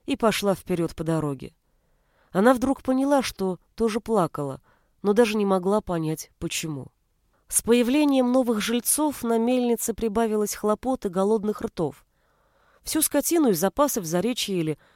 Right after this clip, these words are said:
отняли, или подожгли. Единственную уцелевшую корову, которая в тот день отбилась от стада, закололи и засолили. Заготовить для нее корм на зиму уж не успели бы. Ждана сердито предупредила всех погорельцев.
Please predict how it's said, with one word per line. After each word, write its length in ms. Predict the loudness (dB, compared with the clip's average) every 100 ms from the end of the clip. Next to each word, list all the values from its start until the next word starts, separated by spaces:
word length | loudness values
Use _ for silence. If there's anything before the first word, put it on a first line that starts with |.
| _ _
отняли, 560 | -12 -2 2 2 2 -2 _ _
или 140 | -12
подожгли. 580 | -10 -4 -2 0 0 0 -2 _ _ _ _
Единственную 680 | -4 0 2 0 0 0 0
уцелевшую 520 | 0 0 0 0 0
корову, 460 | 2 4 4 2
которая 360 | -2 -4 -2 -4
в 80 | -2
тот 140 | -6
день 220 | 0 0
отбилась 420 | 0 -2 -2 -2 -4
от 80 |
стада, 400 | -6 -2 0 0 -6 _ _ -20 -10
закололи 680 | -2 -2 2 2 2 2 2
и 120 | 2
засолили. 680 | 0 0 0 0 -2 -4 -6 _ _ _
Заготовить 680 | -8 -2 0 2 0 0 -6
для 140 | -4
нее 240 | 0 0 0
корм 340 | 0 2 2
на 140 | 2
зиму 320 | 0 -2 -2 -2
уж 180 | -4
не 100 | -4
успели 420 | -4 -4 -2 -2 -4
бы. 220 | -10 -16 _ _ _ _ _ _ -6
Ждана 360 | 0 2 4
сердито 500 | 2 0 0 -2 -2
предупредила 600 | -4 -4 -2 -2 0 -2
всех 280 | -2 -4 -6
погорельцев. 720 | -4 -2 -2 -2 -6 -12 -14